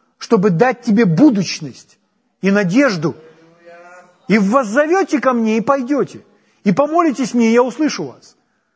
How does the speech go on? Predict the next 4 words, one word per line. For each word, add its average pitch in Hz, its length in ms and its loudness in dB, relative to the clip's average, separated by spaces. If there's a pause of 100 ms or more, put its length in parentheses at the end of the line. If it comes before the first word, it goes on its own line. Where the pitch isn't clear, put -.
(520)
Пора 233 420 2
молиться. 285 580 0 (3000)
Время 269 360 2
пришло. 285 600 -2